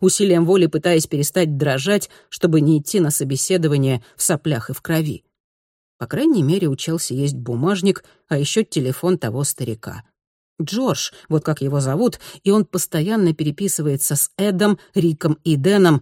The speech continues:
видимо, его ровесниками, о рыбалке, планах на обед и чертовых либерастах. Неудивительно, что за время их короткого знакомства Джордж и Челси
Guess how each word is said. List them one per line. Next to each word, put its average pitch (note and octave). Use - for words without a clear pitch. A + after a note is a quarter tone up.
видимо, D3
его C#3
ровесниками, C#3+
о D#3+
рыбалке, F#3+
планах A#3+
на D3
обед E3+
и F3+
чертовых D3
либерастах. D#3+
Неудивительно, C#3+
что -
за C3+
время D3
их C#3+
короткого C#3+
знакомства B2+
Джордж D#3
и C#3
Челси E3+